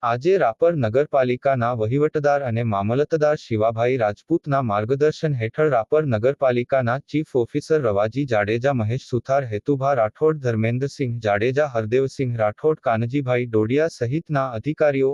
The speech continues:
અને કર્મચારીઓ વેપારીઓની દુકાનો પર સીલ મારવા માટે ટીમ સાથે જતા વેરો ભરવા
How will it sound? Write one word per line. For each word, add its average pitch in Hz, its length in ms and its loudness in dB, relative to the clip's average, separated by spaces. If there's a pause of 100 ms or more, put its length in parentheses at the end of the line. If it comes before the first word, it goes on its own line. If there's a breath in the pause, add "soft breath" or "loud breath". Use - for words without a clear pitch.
અને 127 200 -2
કર્મચારીઓ 139 680 2
વેપારીઓની 123 720 0
દુકાનો 131 440 0
પર 147 180 2
સીલ 135 320 -4
મારવા 117 380 0
માટે 113 360 0
ટીમ 165 240 -2
સાથે 123 420 -2
જતા 120 340 0
વેરો 110 280 2
ભરવા 117 400 0